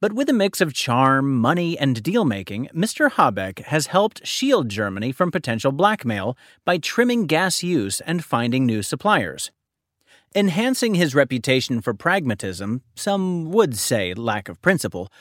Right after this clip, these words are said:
the Vice Chancellor muted his green beliefs to reignite mothballed coal-fire power stations. A similar nose-holding green light may also keep Germany's last three nuclear power plants open.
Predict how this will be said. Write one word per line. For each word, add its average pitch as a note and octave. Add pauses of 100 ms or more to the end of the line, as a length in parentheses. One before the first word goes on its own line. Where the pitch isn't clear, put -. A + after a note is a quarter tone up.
(200)
the C3+
Vice C#3
Chancellor C#3
muted D#3+
his A#2+
green A#2+
beliefs A2
to D3
reignite D3
mothballed D3+
coal-fire F3
power G#3
stations. F#2 (420)
A B2+
similar E3
nose-holding C#3
green D3
light G#2
may C3+
also D3+
keep F#3+
Germany's D3
last D#3
three D#3
nuclear D3
power F3+
plants A#2
open. D3+